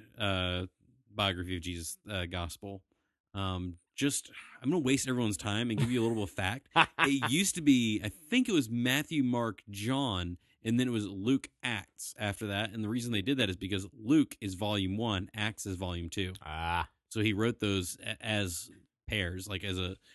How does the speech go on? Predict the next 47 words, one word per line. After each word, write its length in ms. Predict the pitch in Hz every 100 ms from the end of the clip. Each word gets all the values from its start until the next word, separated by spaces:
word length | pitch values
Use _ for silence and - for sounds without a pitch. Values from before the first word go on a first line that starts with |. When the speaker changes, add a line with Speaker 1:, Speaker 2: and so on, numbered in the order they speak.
| -
Speaker 1:
like, 100 | 120
not 140 | 165 196
a 40 |
trilogy 460 | - 185 151 110 110
'cause 120 | 98
there's 100 | 95
only 160 | 117 117
two 220 | 170 147
of 120 | 98
them, 260 | 92 87 87 _ _ _ _ -
but 280 | 104 92 92 _ _ _ -
you 100 | 110
get, 120 | 131
like, 200 | 113 90 -
he, 140 | -
he 260 | 120 - 113 107
knew 320 | 113 123 135
that 100 | 110
he 60 | 98
was 140 | 87
writing 320 | 98 92 90
a 40 | 85
second 360 | - 90 95
part. 220 | 101 95 - _ _ _ _ _
Speaker 2:
I 40 | -
figured 220 | 127 107
they 60 | 104
were 60 |
just 120 | 95 -
trying 180 | 107
Speaker 1:
So 60 | 92
Speaker 2:
to 60 | -
put 120 | 98
the 60 |
Greek 320 | 82 92 95 -
guy 180 | 90 82
at 100 | 80
the 140 | 87
end. 240 | 85 85 80 _ -
Speaker 1:
No, 500 | 98 98 90 87 87 _ _ _ -
no. 340 | 107 98 92 - _ - - - - - -
All 100 | -
right, 240 | 165 160 -
so 400 | - 151 147 143
we 380 | 123 262 208 185
are 240 | 147 139
in 500 | 135 127 123 117 113